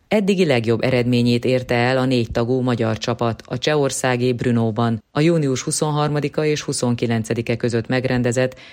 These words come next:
közép-európai informatikai diákolimpián. Összesen két arany, egy ezüst és egy bronzérmet szereztek meg a magyar fiatalok,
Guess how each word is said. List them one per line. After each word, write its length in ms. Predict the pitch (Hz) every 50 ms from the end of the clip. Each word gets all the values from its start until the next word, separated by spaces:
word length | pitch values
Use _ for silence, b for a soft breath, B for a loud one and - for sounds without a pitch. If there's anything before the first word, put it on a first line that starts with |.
| B B B
közép-európai 1120 | - 185 170 131 127 120 120 120 - 127 127 123 123 123 123 123 120 143 135 135 143 143 -
informatikai 800 | 151 139 127 - - 117 113 117 117 113 - 120 - 123 117 120
diákolimpián. 1040 | 113 117 117 110 110 107 - 120 113 113 113 110 - 120 117 113 113 110 104 104 B B B B B B B
Összesen 500 | B - 151 143 - 135 - - 127 120
két 280 | 117 - 127 117 113 -
arany, 380 | 120 123 127 135 143 156 160 -
egy 180 | - 123 117 -
ezüst 440 | 120 120 113 127 143 156 160 - -
és 220 | - 139 135 -
egy 120 | 147 135
bronzérmet 580 | 117 123 123 120 113 107 110 107 104 110 110 107
szereztek 480 | - - 117 117 113 110 - 117 113 -
meg 140 | 120 110
a 60 | 110 113
magyar 300 | 113 110 110 110 110 107
fiatalok, 600 | - - 117 113 110 110 113 110 107 107 -